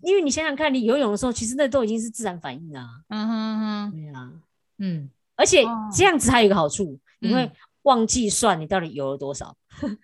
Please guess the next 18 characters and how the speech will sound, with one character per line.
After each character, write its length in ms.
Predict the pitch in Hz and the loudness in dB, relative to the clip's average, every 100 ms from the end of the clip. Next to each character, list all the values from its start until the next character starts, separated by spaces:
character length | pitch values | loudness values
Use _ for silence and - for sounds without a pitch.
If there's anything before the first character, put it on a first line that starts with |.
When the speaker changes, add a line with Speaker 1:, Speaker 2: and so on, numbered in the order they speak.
| - - _ _ - | -20 -20 _ _ -6
Speaker 2:
哦， 800 | 233 240 233 226 214 208 196 180 | -2 0 0 0 0 0 -2 -4
对， 220 | 208 190 | -4 -2
你 60 | 180 | -4
就 100 | 240 | -6
是 280 | 277 277 226 | -6 -6 -8
可 180 | - 226 | -6 -2
能 100 | 208 | 0
把 120 | 190 | -2
这 160 | 175 262 | -4 -4
段 300 | 277 240 220 | -2 -2 -2
听 180 | 240 240 | -2 -2
的 80 | |
时 200 | 202 - | -4 -6
间 120 | 185 196 | -8 -8
就 80 | 208 | -8
当 200 | 196 190 | -8 -8
作 120 | 190 | -10
是， 340 | - 208 202 | -12 -18 -20